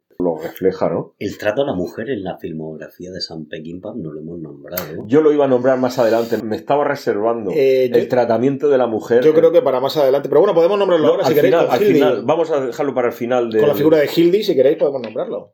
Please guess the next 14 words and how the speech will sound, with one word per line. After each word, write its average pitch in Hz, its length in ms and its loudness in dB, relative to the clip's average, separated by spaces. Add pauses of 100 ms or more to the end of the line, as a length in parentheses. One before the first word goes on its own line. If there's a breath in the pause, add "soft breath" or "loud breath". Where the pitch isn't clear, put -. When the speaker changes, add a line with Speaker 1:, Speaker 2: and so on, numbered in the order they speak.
Speaker 1:
que 117 120 -4
Carlos 110 280 2
ha 95 40 -12
dado 113 180 2
en 95 60 0
el 90 80 -6
clavo, 107 360 0
porque 82 360 -10
yo 95 200 -2
lo 101 200 0
iba 107 240 0
también 90 360 -4
a 80 300 -6
mencionar, 90 600 -4